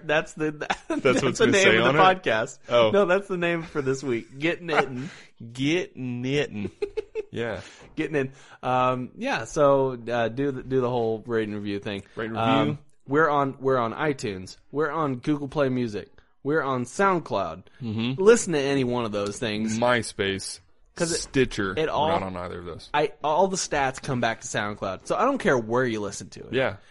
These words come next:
Speaker 1: You can
Speaker 2: Wherever
Speaker 1: listen
Speaker 2: your
Speaker 1: to
Speaker 2: favorite place is.
Speaker 1: Yeah. We got
Speaker 2: Of the
Speaker 1: three
Speaker 2: ones that we're on.
Speaker 1: Yeah. We got three different places right now. Um, if there is a potential place we're missing.
Speaker 2: Stitcher.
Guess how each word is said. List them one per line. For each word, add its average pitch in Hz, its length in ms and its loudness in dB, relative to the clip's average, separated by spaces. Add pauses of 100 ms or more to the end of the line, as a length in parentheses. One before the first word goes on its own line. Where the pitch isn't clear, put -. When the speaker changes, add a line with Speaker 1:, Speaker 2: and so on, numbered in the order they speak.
(120)
Speaker 1:
You 180 140 -6
can 202 60 -2
Speaker 2:
Wherever 214 120 2
Speaker 1:
listen 135 140 -2
Speaker 2:
your 107 80 0
Speaker 1:
to 98 60 -10
Speaker 2:
favorite 110 320 -2
place 98 320 -2
is. 87 280 -8
Speaker 1:
Yeah. 139 240 0 (220)
We 156 180 -2
got 160 240 0
Speaker 2:
Of 117 140 6
the 117 40 2
Speaker 1:
three 110 80 4
Speaker 2:
ones 101 240 0
that 90 140 -2
we're 92 140 -4
on. 92 140 -6 (140)
Speaker 1:
Yeah. 127 200 -2 (380)
We 220 120 0
got 175 240 -2
three 196 200 -2
different 175 260 0
places 143 360 -2
right 104 220 -4
now. 90 280 -12 (420)
Um, 143 560 2 (120)
if 180 240 -2
there 190 320 4
is 151 260 -2
a 156 140 0
potential 175 400 -6
place 185 240 -4
we're 160 60 -4
missing. 143 400 -2 (380)
Speaker 2:
Stitcher. 104 400 -8